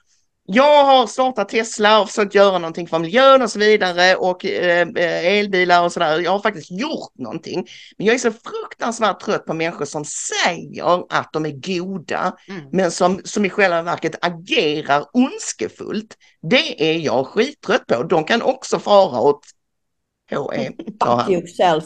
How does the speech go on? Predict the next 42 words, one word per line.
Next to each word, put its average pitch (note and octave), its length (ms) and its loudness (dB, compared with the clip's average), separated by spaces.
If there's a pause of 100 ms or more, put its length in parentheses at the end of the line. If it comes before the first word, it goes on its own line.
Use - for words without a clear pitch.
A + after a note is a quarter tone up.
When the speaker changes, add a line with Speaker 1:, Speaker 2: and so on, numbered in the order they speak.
Speaker 3:
precis. G3 440 -2
Och A#3 180 -2
då B3+ 240 4
är B3 80 8
det A3+ 60 6
också F#3+ 120 2 (140)
Speaker 1:
Ja. - 0 -
Speaker 3:
så F3+ 160 -8 (120)
här, A#3 320 4 (200)
då G#3 60 -4
ska C#4 200 0
de C4 60 -2
här A3 60 2
miljöpartisterna G#3 1000 0
hålla G3 200 2
på F3 120 -4
och F3 120 -8
posera G3 560 -4
med E3+ 120 -6
sina F3 300 -6
elbilar. G3+ 680 0
Men G3 140 -2
var G#3+ 140 -2
kommer G#3 300 2
de A3 100 0
här F#3 180 2
batterierna F#3+ 640 -2
från? F3 260 -4
Jo, G3 60 -2
men G#3 60 -2
det G#3+ 60 0
är - 20 2
så A#3 100 -4
här - 120 -8
koboltgruvor F#3 1080 2
i F#3 140 -6
Kongo D4 420 0
Speaker 2:
Mm. F#3+ 160 2
Speaker 3:
där F#3 120 0
småbarn F3+ 840 2
bryter F3 420 -4
kobolten G3 920 0